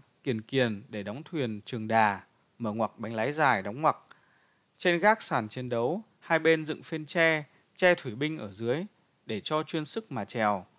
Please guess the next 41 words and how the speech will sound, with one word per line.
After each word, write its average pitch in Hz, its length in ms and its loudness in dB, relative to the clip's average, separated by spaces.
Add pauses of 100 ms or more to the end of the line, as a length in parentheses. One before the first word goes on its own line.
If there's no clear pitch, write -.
(300)
Còn 120 160 0
trên 170 300 4
thì 139 140 -8
bày 110 260 0
bộ 101 180 -6
binh 156 280 -2
để 98 140 -6
xung 151 200 -12
trận - 220 -4
mà 104 180 -4
đánh. 107 260 -2 (680)
Do 170 200 4
đó, 147 420 6
đi 160 140 -4
đường 123 200 0
biển 104 220 -2
thuận - 180 -8
lợi 123 280 0 (400)
mà 113 280 6
nghề 110 200 0
thủy 104 280 -10
quân 160 300 2
sở 101 220 -8
trường 113 340 -6
càng 101 220 -4
tinh 143 200 -8
thêm. 160 300 2 (420)
Mở 104 120 -6
ngoặc, 107 220 0 (260)
thực 123 160 -12
lục 117 200 -6
quyển 90 160 -10
một, 107 220 -6
trang 147 160 -10
hai 147 100 0
trăm 143 180 -8
linh 135 120 -10
chín, 127 220 -12
đóng 127 160 -12
ngoặc. 151 160 0 (1500)
Monthyon 156 640 4